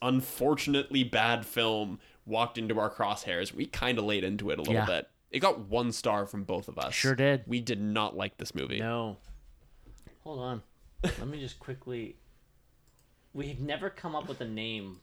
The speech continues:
Speaker 2: for ones that we've given one
Speaker 1: Oh, yeah,
Speaker 2: stars
Speaker 1: okay.
Speaker 2: to.
Speaker 1: So what Manny is thinking right now is that, uh, we have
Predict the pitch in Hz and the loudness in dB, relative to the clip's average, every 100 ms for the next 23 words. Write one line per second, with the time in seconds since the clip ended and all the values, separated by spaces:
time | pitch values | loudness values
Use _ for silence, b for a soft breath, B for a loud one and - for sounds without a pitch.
0 | - 113 107 104 107 104 101 104 101 98 | -12 -8 -6 -6 -6 -8 -8 -8 -6 2
1 | 151 170 170 175 156 143 165 90 - 139 | 6 8 8 6 4 4 2 2 0 2
2 | 139 139 156 175 175 160 - 135 139 120 | 4 4 4 4 4 2 2 2 2 2
3 | 113 113 113 113 B B B 143 131 117 | 2 2 0 -2 B B B 0 2 4
4 | 120 117 - - 120 117 120 131 143 131 | 4 4 0 2 4 4 4 4 4 4